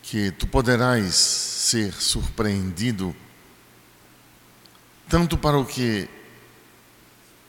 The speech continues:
de melhor possa acontecer em tua vida,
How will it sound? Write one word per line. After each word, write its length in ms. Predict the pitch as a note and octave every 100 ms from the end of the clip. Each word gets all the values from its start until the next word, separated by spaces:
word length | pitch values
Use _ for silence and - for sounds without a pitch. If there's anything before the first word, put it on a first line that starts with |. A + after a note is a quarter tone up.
| - - - - D#2
de 100 | A2
melhor 520 | C#3+ B2+ A2+ C3+ G2+
possa 440 | - A#2 C3+ - G#2
acontecer 680 | G2+ F#2+ F#2+ E2+ - G#2
em 160 | F#2+ D#2+
tua 240 | - D#2
vida, 420 | D2 G#2 G2 E2